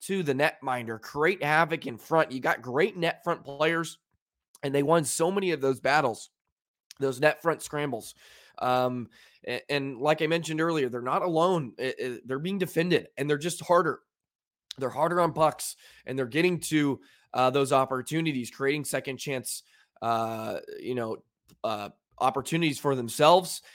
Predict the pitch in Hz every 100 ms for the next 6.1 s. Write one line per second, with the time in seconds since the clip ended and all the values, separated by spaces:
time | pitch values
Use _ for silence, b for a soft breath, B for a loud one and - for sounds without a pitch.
0 | b b 127 131 127 127 127 127 123 123
1 | 120 107 120 - 147 - 151 135 123 -
2 | 160 143 147 156 151 - - 135 151 139
3 | 139 120 135 113 - 127 117 107 B B
4 | B - 131 127 127 123 123 120 131 143
5 | - 180 214 202 147 - 165 165 151 -